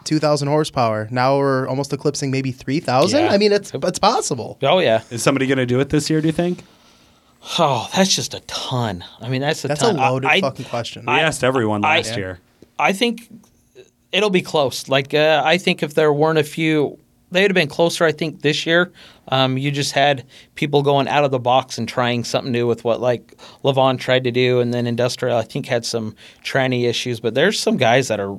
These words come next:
Speaker 2: really right there.
Speaker 1: Yeah.
Speaker 2: I mean, I, I think they could be really close, honestly.
Speaker 3: I mean, I think if somebody can keep it together, the, the, they know how to make the power.
Speaker 2: Yes, I think they can make the power. It's trying to,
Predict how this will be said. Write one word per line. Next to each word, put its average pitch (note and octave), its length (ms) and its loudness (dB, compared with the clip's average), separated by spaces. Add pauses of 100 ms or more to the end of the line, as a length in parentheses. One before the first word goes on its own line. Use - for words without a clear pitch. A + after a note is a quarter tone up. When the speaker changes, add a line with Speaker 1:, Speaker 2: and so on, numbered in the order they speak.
Speaker 2:
really B2+ 420 0
right G2+ 240 -2
there. G2 220 -2
Speaker 1:
Yeah. A#2+ 160 -8 (360)
Speaker 2:
I A#2+ 40 -2
mean, A2+ 180 -2
I, A2+ 220 2
I A#2+ 60 2
think A#2+ 420 -6
they B2 120 0
could B2+ 200 -4
be G#2+ 100 -2
really G2 240 -4
close, A2 380 -4
honestly. G2+ 500 -8 (220)
Speaker 3:
I - 20 -6
mean, C#3 140 0
I C3 60 2
think D#3 200 -2
if D#3+ 100 -4
somebody C3+ 280 -2
can A2+ 240 -6
keep A#2 240 -4
it A2+ 120 -4
together, A2 600 -4 (100)
the, A#2 240 0
the, A2 320 0 (240)
they A#2+ 160 -2
know A#2+ 300 2
how B2+ 100 2
to A#2+ 80 -2
make G#2+ 320 -6
the - 80 -8
power. G2 540 -8
Speaker 2:
Yes, C#3+ 280 -2
I G3 120 0
think B3+ 160 0
they F#3+ 120 0
can D3+ 160 0
make E3 200 0
the - 80 -4
power. C3 320 2
It's - 100 -8
trying C#3 340 -2
to, C3 300 -2